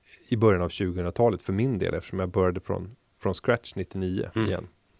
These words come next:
Speaker 2: Så I T-bubblan gick åt helvete. Finanskrisen, hur klarade du den?
Speaker 1: Eh,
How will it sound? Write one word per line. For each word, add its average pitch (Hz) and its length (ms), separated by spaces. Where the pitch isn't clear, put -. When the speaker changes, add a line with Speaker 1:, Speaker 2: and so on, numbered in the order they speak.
Speaker 2:
Så 139 100
I 127 40
T-bubblan 131 420
gick 120 100
åt 117 120
helvete. 107 320
Finanskrisen, 131 640
hur 104 80
klarade 113 220
du 120 160
den? 92 220
Speaker 1:
Eh, 92 160